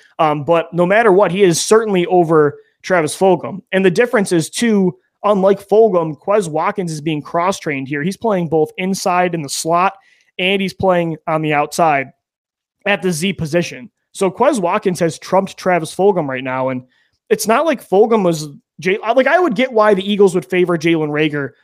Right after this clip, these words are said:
over Quez Watkins and, and give him more opportunities, right? You invested a first round pick in him.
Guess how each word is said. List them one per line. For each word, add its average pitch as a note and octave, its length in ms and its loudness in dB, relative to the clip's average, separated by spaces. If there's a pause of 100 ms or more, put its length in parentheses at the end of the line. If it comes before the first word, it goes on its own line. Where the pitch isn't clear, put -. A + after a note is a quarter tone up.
(120)
over D#3+ 240 0
Quez D#3+ 280 -2
Watkins D3+ 440 -2
and, D3+ 180 -6
and F3 140 -4
give A#3 160 2
him G3 140 -2
more F3 180 2
opportunities, C#3+ 640 -6
right? F3 140 -2
You F3+ 100 0
invested E3 440 -2
a - 20 -8
first D#3+ 300 -4
round C#3 200 -8
pick F3+ 180 -4
in E3 120 -4
him. D#3+ 220 -4